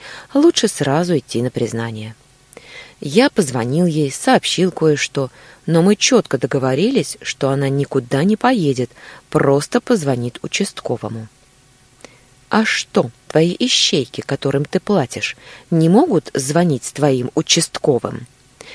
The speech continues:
"Сергей, рассказывай всё подробно". "Так", зловещим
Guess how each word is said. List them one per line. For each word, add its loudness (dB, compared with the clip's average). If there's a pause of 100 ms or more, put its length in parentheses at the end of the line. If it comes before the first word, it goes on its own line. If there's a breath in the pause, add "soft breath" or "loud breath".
"Сергей, 2 (240)
рассказывай 0
всё 0
подробно". 0 (440)
"Так", 0 (1040)
зловещим -4